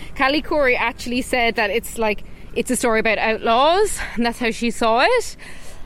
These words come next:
uh, which is really interesting. And again, like, why should she bear the burden of all this feminist discussion? 'Cause she wrote this one movie, and Gina Davis felt similarly. It's like, no, it's about these two women. We're not speaking for all women when we make this movie.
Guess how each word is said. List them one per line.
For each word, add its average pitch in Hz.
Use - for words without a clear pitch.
uh, 214
which 226
is 233
really 226
interesting. 220
And 269
again, 311
like, 262
why 254
should 233
she 262
bear 247
the 233
burden 226
of 202
all 214
this 196
feminist 208
discussion? 202
'Cause -
she 220
wrote 190
this 220
one 214
movie, 185
and 214
Gina 220
Davis 214
felt 208
similarly. 196
It's 240
like, 262
no, 262
it's 233
about 233
these 240
two 269
women. 208
We're 233
not 233
speaking 254
for 247
all 220
women 220
when 208
we 214
make 208
this 208
movie. 208